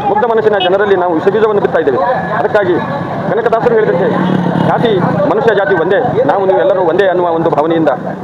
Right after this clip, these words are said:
ನಾವು ಇವತ್ತಿನ ದಿವಸ ಬದುಕಬೇಕು. ಇವತ್ತಿನ ದಿವಸ ಪ್ರತಿಯೊಬ್ಬ ರಾಜಕಾರಣಿ ತನ್ನ ಒಂದು ಬೇಳೆಯನ್ನು ಬೇಯಿಸಿಕೊಳ್ಳಲು ವಿಷಬೀಜವನ್ನು ಬಿತ್ತಿ ಜಾತಿ ಜಾತಿಗಳಲ್ಲಿ ಒಡಕು ಉಂಟು ಮಾಡುವಂಥ ಪರಿಸ್ಥಿತಿ ಬಂದಿದೆ.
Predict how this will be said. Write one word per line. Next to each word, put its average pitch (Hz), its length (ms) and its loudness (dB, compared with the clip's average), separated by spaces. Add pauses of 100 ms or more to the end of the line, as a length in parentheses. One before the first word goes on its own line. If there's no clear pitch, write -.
ನಾವು 165 260 0
ಇವತ್ತಿನ 151 260 0
ದಿವಸ 165 140 0
ಬದುಕಬೇಕು. 143 420 -2 (500)
ಇವತ್ತಿನ 156 220 0
ದಿವಸ 185 180 -2 (800)
ಪ್ರತಿಯೊಬ್ಬ 196 400 0 (500)
ರಾಜಕಾರಣಿ 170 580 -2
ತನ್ನ 185 160 2 (220)
ಒಂದು 170 160 0
ಬೇಳೆಯನ್ನು 165 360 0
ಬೇಯಿಸಿಕೊಳ್ಳಲು 156 440 0 (1500)
ವಿಷಬೀಜವನ್ನು 214 540 0
ಬಿತ್ತಿ 175 260 -4
ಜಾತಿ 160 240 -2
ಜಾತಿಗಳಲ್ಲಿ 170 420 0
ಒಡಕು 160 240 -2 (240)
ಉಂಟು 165 140 -2
ಮಾಡುವಂಥ 156 280 -2
ಪರಿಸ್ಥಿತಿ 147 360 -4
ಬಂದಿದೆ. 135 220 -2